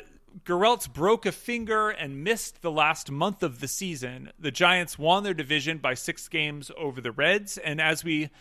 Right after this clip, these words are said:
discussed in the Hackman Leonard episode, the National League Championship Series was hard fought against the Cardinals. It was a seven-game series,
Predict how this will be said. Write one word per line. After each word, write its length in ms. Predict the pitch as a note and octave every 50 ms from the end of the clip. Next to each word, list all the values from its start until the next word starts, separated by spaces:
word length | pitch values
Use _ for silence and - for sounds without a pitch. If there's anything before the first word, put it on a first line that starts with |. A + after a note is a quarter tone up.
| - _ _ _ _ _
discussed 560 | - E3 D3+ - - - B3 A3+ F#3+ - -
in 80 | F#3+ E3+
the 100 | D#3+ D3+
Hackman 480 | C#3+ F3+ F3 E3 - F3 E3+ D#3+ D3+ D3+
Leonard 380 | D3 D3 C#3 C3+ C3 A#2+ A#2+ - _ -
episode, 720 | E3+ F3 - F3+ D#3+ - - F3 E3 D#3 D#3+ D#3+ D#3+ D#3+ D#3 - - - _ _ _ _ _ _ _ _ _ _ _ -
the 220 | D3 D3+ D3 C#3
National 380 | C#3+ E3 F3+ G3 F3 - F#3 F3
League 80 | D3
Championship 500 | - - F#3+ F3+ - E3+ C#3 - D#3+ -
Series 380 | - - D#3+ D#3 D#3 D3 B2 A#2
was 120 | B2+ -
hard 320 | - - - F#3+ F#3 E3 -
fought 440 | - - - E3+ F3+ G3+ G#3+ -
against 400 | E3 B2+ - D3+ D3 C3+ - -
the 60 | - -
Cardinals. 580 | - - D3 D3+ D#3+ E3+ E3 G3 A3 A#3 F3+
It 60 | E3
was 140 | C#3 B2+ A#2+
a 60 | B2+
seven-game 760 | A#2+ - - F3 E3+ D#3+ F3 E3 D3+ B2+ D#3 D#3 D#3 D3+ C#3+ B2+
series, 640 | - - D#3+ D#3+ D#3+ D#3+ E3 E3+ F3 F#3 F3 -